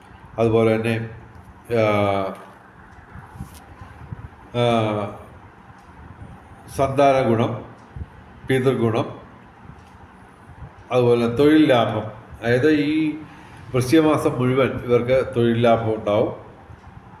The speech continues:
ആ, ബൗദ്ധിക മേഖലയിൽ നേട്ടം ഉണ്ടാവും.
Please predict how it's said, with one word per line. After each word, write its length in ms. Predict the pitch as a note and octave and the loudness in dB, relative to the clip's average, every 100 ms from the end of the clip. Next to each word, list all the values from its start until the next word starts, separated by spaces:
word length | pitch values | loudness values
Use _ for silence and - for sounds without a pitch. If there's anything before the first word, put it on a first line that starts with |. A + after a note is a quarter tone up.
| - - - - - - - - - - - A#2+ | -20 -20 -20 -20 -20 -20 -20 -20 -20 -20 -12 -4
ആ, 40 | A#2 A2 G#2+ G#2+ - - - - - - - - | 0 0 0 -4 -10 -18 -20 -20 -20 -20 -20 -2
ബൗദ്ധിക 460 | C3+ D#3 E3+ F3 E3+ | 2 4 2 0 2
മേഖലയിൽ 720 | B2+ A#2 A#2 A2+ A2+ A2 - | 2 2 4 2 2 -2 -6
നേട്ടം 360 | A2+ A2+ A2+ A2+ | -4 -2 0 0
ഉണ്ടാവും. 380 | A2 G#2+ A#2+ | 2 2 2